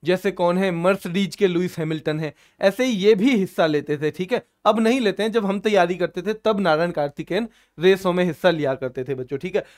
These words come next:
हालांकि क्योंकि हमारे यहाँ इस खेल का ज़्यादा क्या है, क्रेज नहीं है, इसलिए इनका नंबर हमेशा पीछे ही आता था, कभी मतलब अठारहवाँ, कभी बीसवाँ, जितने होते हैं टोटल उनमें लास्ट में ही लगभग,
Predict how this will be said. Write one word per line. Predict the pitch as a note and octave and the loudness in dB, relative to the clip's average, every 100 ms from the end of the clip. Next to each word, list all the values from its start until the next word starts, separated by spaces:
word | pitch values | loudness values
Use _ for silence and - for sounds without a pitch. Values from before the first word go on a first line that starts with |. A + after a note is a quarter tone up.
| - | -2
हालांकि | D#3 F3+ F#3 A3 A3+ - _ _ - | 2 2 0 -2 -4 -6 _ _ -4
क्योंकि | F#3+ G3+ | -2 0
हमारे | F#3 F3+ G3 | 0 2 2
यहाँ | G#3 | 0
इस | F#3+ | -2
खेल | G3 F3+ | -2 0
का | F#3 | 0
ज़्यादा | E3+ D#3 E3+ | 2 2 0
क्या | E3+ E3+ | 0 2
है, | E3+ | 0
क्रेज | E3+ D#3+ E3 D3+ | -2 -2 -2 -2
नहीं | E3+ F#3+ | -4 -4
है, | |
इसलिए | - _ _ - G3 | -4 _ _ -6 -4
इनका | G#3+ A3 | 0 0
नंबर | G3+ G#3 | 0 0
हमेशा | F#3+ F#3 F#3 | 0 -2 -2
पीछे | G#3 F3 - G3+ | -2 -4 -2 0
ही | |
आता | D3+ C#3 | 0 -2
था, | C#3 E3 F3 _ _ | -4 -4 -8 _ _
कभी | D3+ D3+ E3 | -6 -4 -4
मतलब | D3+ D3+ D3 | -4 -4 -6
अठारहवाँ, | - - E3 D#3+ D#3+ D#3 D#3 | -8 -2 2 2 2 0 -2
कभी | D3 C#3+ C3+ | -4 -8 -6
बीसवाँ, | E3 F3 F3 E3+ E3 | -6 -6 -2 -2 -2
जितने | D#3 E3 G3+ | -4 -4 -2
होते | F3+ F3 | -2 -2
हैं | G3 | -4
टोटल | G3 F3 F#3 F3 | -4 -6 -2 -2
उनमें | F3 E3+ | -2 0
लास्ट | C#3+ C#3+ F3 | 0 -2 -4
में | E3 | -4
ही | |
लगभग, | D3+ D3 G3+ | -4 -4 -6